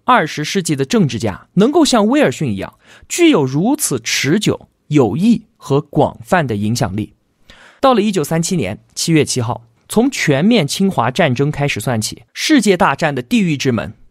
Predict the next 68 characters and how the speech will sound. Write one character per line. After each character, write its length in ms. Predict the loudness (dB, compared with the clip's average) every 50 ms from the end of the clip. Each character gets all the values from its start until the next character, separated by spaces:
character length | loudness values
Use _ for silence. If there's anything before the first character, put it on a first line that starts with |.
| _ _
被 140 | 0 2 2
打 180 | 2 0 -4 -6
开 200 | -8 -10 -10 -10
了。 140 | -12 -14 _ _ _ _ _ _ -20 -20 -20 -20 -20 -10 _
一 140 | 2 2 4
九 140 | 4 2 2
三 160 | 2 0 0
九 100 | 0 0
年， 240 | -2 -4 -8 -12 -18 _ _ _
二 200 | 2 2 2 2
战 200 | 0 -2 -4 -4
全 280 | -6 -6 -6 -2 0
面 200 | 2 2 2 4
爆 160 | 2 2 0
发， 260 | 0 -4 -8 -12 -16 _ _
盟 220 | 2 4 4 4 2
军 180 | 0 0 -2
迅 320 | -2 -2 0 0 2 2 0
速 180 | 0 -2 -4
全 240 | -4 -4 -4 -2 -2
线 220 | 0 0 0 0
溃 160 | 2 0 0 0
败， 240 | -2 -6 -10 _ _ _ _ -20 -20 -20 _ _
只 160 | 0 4 4
有 160 | 4 4 4
英 180 | 2 2 2 2
国 300 | 0 -2 -6 -10 -14 _ _ _
依 200 | -2 0 0 2
仗 220 | 2 2 2 0
着 80 | 0 0
英 220 | 0 0 0 0
吉 100 | 0 2
利 140 | 2 2 0
海 180 | 0 -4 -6
峡 300 | -6 -8 -8 -10 -12 -16 _ _ _
独 300 | -4 -2 -2 0 2 4
立 180 | 4 4 4
地 140 | 2 0 -2
支 300 | -2 -2 0 2 2 2
撑 240 | 2 2 2 2 2
着 180 | 0 -2 -6 -6 _
欧 260 | 2 4 4 4 4
洲 180 | 4 2 2 4
的 120 | 2 2
危 240 | 2 2 2 2 0
局。 240 | -4 -8 -14 -16 -20 _ _ -20 -20 -20 -20 -20 -20 -20 -20 -4 0
而 120 | 2 4
远 260 | 4 4 4 2 2
在 140 | 2 0 2
大 180 | 2 2 2 2
洋 160 | 2 0 0
彼 140 | 0 0 0
岸 120 | 2 2
的 60 | 0
美 160 | 0 -2 -4
国 180 | -4 -4 -2 -2
呢， 120 | -2 -2 -4 -6 -12 -18 _ _ _ _
在 180 | 2 2 4 4
威 160 | 4 2 2
尔 120 | 2 0
逊 220 | 0 -2 -4 -4 -2
之 180 | 0 0 -2
后 220 | 0 2 2 2 2
的 80 | 0
三 320 | -4 -2 0 0 2 2 2
任 160 | 0 0 0
总 180 | -2 -4 -4
统， 200 | -4 -6 -10 -12